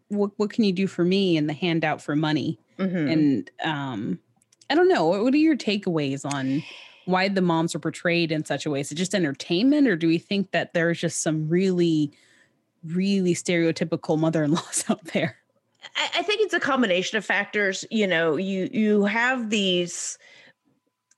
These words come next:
Speaker 2: cast members, like somebody like Colt, who on so many levels is just a horrible person. He's a horrible person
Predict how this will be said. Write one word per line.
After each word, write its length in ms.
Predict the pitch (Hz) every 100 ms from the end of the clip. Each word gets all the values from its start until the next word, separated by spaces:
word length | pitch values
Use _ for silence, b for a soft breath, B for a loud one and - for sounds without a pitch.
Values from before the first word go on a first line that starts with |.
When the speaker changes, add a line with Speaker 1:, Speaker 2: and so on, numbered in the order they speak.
| -
Speaker 2:
cast 320 | 214 196 -
members, 480 | 196 170 139 135 -
like 240 | 151 151
somebody 340 | - 190 175 180
like 220 | 139 -
Colt, 440 | - 143 - - - - - 185
who 320 | 196 180 160 - - _ _ _ - _ _ - -
on 120 | 214
so 280 | - 262 254
many 240 | 254 226
levels 460 | 202 196 180 185 165
is 160 | 175 190
just 180 | 185
a 60 | 190
horrible 360 | 180 190 160 160
person. 460 | 165 147 - - - B B B B B B B B _ _
He's 280 | - 247 269
a 40 | 262
horrible 340 | 302 403 285
person 720 | - 262 254 226 190 - -